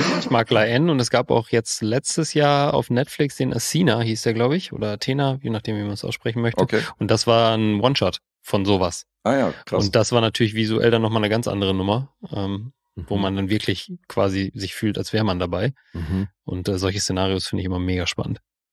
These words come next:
Speaker 1: Deswegen habe ich mir den gerade mal auf die Watchlist gepackt.
Speaker 2: Ja, wenn du La Haine und, äh, Die Wütenden mochtest, dann ist das definitiv deine Baustelle.
Speaker 1: Ja.
Speaker 2: Und dadurch, dass dieser rassistische Cop halt so mitten in diesem,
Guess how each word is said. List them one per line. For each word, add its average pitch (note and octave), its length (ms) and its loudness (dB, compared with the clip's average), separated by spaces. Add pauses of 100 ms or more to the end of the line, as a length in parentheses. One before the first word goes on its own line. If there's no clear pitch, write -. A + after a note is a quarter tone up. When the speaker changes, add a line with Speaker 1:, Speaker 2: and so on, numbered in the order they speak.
(360)
Speaker 1:
Deswegen F#2+ 220 -2
habe F#2+ 60 0
ich F2 80 -4
mir F#2 60 -2
den F#2 100 0
gerade F2+ 120 2
mal F#2 80 4
auf F2 60 0
die F#2+ 80 0
Watchlist F2+ 380 -2
gepackt. - 520 -10 (720)
Speaker 2:
Ja, E2+ 160 0
wenn F2 80 4
du F2 80 2
La E2+ 120 6
Haine F#2+ 280 4
und, D#2 180 -2
äh, D#2 220 4
Die D2+ 140 -8
Wütenden F2+ 240 0
mochtest, F2 340 0
dann D#2+ 140 2
ist D2 120 -4
das D#2+ 120 -6
definitiv D2+ 340 -8
deine D2 160 -4
Baustelle. C#2+ 480 -4 (140)
Speaker 1:
Ja. - 120 -8 (580)
Speaker 2:
Und D#2 180 -4
dadurch, F2 180 4
dass F2+ 140 0
dieser E2+ 200 0
rassistische E2+ 420 -4
Cop F#2 180 2
halt F#2 100 0
so - 80 -10
mitten F2 200 -4
in F2+ 80 -4
diesem, D#2+ 440 -4